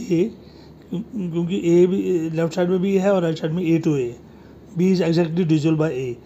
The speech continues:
तो इसमें जो जोड़ा है, ये कह रहा है हमारी relation ऐसी है जिसमें जो second element है, Second element कौन सा है, B is exactly divided by A। तो इस तरह की relation होनी चाहिए जिसमें जो second वाला है वो first वाले से divide होना चाहिए। और ये दोनों कहाँ से लेंगे,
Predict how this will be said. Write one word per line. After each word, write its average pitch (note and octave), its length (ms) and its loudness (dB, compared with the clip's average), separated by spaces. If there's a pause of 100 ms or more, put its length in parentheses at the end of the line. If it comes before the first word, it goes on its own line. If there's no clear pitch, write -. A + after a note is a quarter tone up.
(280)
तो A3 80 2
इसमें A3 220 0
जो A3 100 0
जोड़ा F3 320 6
है, G#3+ 180 2
ये G3+ 80 0
कह E3+ 160 -2
रहा F3+ 140 2
है G3+ 180 0 (560)
हमारी E3+ 220 0
relation F3+ 320 2
ऐसी F3 300 -4
है G3 160 0
जिसमें F#3 320 -2
जो G3 180 2 (680)
second G3 360 2
element D#3 300 0
है, C#3 80 -4
Second F3+ 260 -2
element G3+ 260 2
कौन G#3 120 2
सा F3 100 -2
है, D3 160 -2
B D#3 180 0 (320)
is F3+ 140 0
exactly F3+ 420 0
divided D#3+ 260 0
by E3 160 0
A। D3 180 -6 (420)
तो G3+ 60 -2
इस F#3+ 160 0
तरह G3+ 140 0
की F#3 100 2
relation E3+ 220 0
होनी F3 140 0
चाहिए F3 240 -2
जिसमें F3 380 -2
जो F3+ 100 -2
second F3 340 -2
वाला G3 240 0
है G3+ 120 0
वो G3 100 -2 (100)
first F#3 180 -4
वाले E3 120 -2
से F#3 120 -4
divide D3+ 240 0
होना C#3+ 120 -2
चाहिए। C3+ 340 -10 (460)
और F3+ 120 2
ये F#3 100 4
दोनों E3+ 240 2
कहाँ G3 160 2
से F3 100 0
लेंगे, C3+ 320 -4